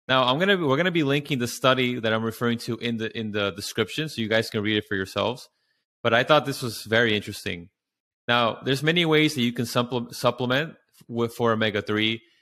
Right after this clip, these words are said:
You can supplement with fish oil, krill oil, through your diet. You know, salmon has a lot of omega-three, sardines, mackerel, cod liver oil. So please make sure that you're intaking your omega-three.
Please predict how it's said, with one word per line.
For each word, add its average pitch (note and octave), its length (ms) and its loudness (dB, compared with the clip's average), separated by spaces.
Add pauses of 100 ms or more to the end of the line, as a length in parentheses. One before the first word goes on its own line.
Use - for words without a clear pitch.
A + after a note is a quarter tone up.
(160)
You A2 100 -4
can A2 280 0 (100)
supplement A2 500 -2
with F2+ 120 -8
fish C#3+ 280 2
oil, B2+ 540 2
krill B2 320 2
oil, A#2 540 2 (340)
through A2+ 120 0
your F#2+ 140 0
diet. A#2 680 4 (100)
You A2 80 -10
know, G2 140 -2
salmon A#2 500 0
has A2+ 180 2
a A2 60 -2
lot A2 180 4
of G#2+ 80 -2
omega-three, G#2+ 540 -2
sardines, G#2+ 760 -2
mackerel, G#2 760 0 (200)
cod A2+ 240 0
liver G#2+ 280 2
oil. G2+ 460 -2 (1080)
So A#2+ 160 4
please C3+ 300 -2
make C#3 120 2
sure C3 200 2
that A#2 140 2
you're A2+ 160 2
intaking A#2+ 500 -4
your G#2 100 -2
omega-three. G#2+ 640 -4